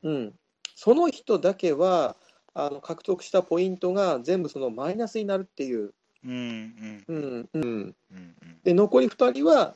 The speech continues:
Speaker 2: 取ったトリックの分だけポイントになると。だから、あの、トリッ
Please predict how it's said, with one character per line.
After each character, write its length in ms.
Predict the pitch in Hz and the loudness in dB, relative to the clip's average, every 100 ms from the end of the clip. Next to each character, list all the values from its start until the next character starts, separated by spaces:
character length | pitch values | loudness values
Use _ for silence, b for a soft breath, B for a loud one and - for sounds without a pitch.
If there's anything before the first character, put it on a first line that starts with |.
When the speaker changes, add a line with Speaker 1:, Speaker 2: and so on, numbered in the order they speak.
| - | -4
Speaker 2:
取 140 | 202 190 | -4 0
っ 20 | |
た 120 | 165 | 2
ト 100 | 160 | 2
リ 80 | 160 | 0
ッ 40 | |
ク 80 | 170 | -2
の 80 | 156 | -2
分 180 | 165 175 | -2 -2
だ 100 | 175 | 0
け 140 | 262 | -2
ポ 160 | - 151 | 0 0
イ 60 | |
ン 60 | 127 | 0
ト 100 | 175 | -2
に 60 | |
な 120 | 117 117 | 0 -4
る 80 | |
と。 140 | - - _ _ _ 190 | -8 -20 _ _ _ -2
だ 100 | 190 | 4
か 80 | |
ら、 120 | 190 160 | 6 6
あ 40 | |
の、 440 | 156 151 147 147 - | 4 4 2 0 -2
ト 140 | - 220 | 2 2
リ 160 | |
ッ 20 | 262 | 2